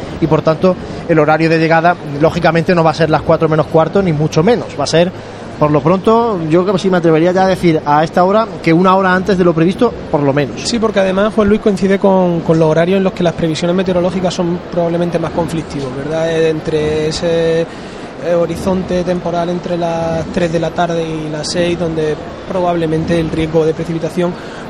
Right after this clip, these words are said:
Speaker 2: puede ser algo mayor. De todas maneras, de, hay que decir que la mañana se está salvando, eh, yo diré que con nota, quizás sí, con ese pequeño viento, pero que, que creo que estamos acostumbrados en, en la ciudad de Jaén. Se encapota de vez en cuando el cielo, pero vuelve a abrirse con, con rayos de sol.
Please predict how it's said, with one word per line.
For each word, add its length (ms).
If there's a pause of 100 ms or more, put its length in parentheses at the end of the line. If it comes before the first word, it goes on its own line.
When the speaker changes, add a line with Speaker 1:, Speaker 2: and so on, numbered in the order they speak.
Speaker 2:
puede 200
ser 140
algo 200
mayor. 300
De 100
todas 220
maneras, 360
de, 100 (260)
hay 80
que 120
decir 280
que 140
la 100
mañana 340
se 100
está 160
salvando, 500 (400)
eh, 400 (280)
yo 80
diré 220
que 120
con 200
nota, 420
quizás 280
sí, 180
con 140
ese 220
pequeño 360
viento, 300
pero 160
que, 80
que 400
creo 140
que 20
estamos 240
acostumbrados 580
en, 140 (400)
en 80
la 80
ciudad 220
de 100
Jaén. 400 (400)
Se 160
encapota 460
de 80
vez 120
en 100
cuando 380
el 280
cielo, 300
pero 180
vuelve 280
a 40
abrirse 440
con, 760
con 180
rayos 280
de 100
sol. 300